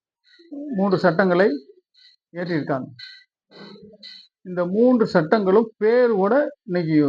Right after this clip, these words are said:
வாயில பாரதிய நியாயா, சான்கிட்டா இப்படி நு-, உள்ள நுழைய முடியாத, வாயில நுழைய முடியாத சட்டம் பெயர்கள். ஒரு இந்தியாவில் ஒரு சட்டத்தின் பெயர்களை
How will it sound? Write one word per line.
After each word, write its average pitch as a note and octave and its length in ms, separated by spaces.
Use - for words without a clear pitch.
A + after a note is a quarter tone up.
வாயில F3+ 340
பாரதிய F3 580
நியாயா, F3+ 440
சான்கிட்டா F3 580
இப்படி E3 240
நு-, D3+ 280
உள்ள G#3 220
நுழைய F#3+ 320
முடியாத, F#3+ 460
வாயில F#3+ 340
நுழைய E3+ 300
முடியாத E3 460
சட்டம் - 300
பெயர்கள். D#3 320
ஒரு F#3 320
இந்தியாவில் A3+ 560
ஒரு F3 160
சட்டத்தின் G3+ 560
பெயர்களை D#3+ 400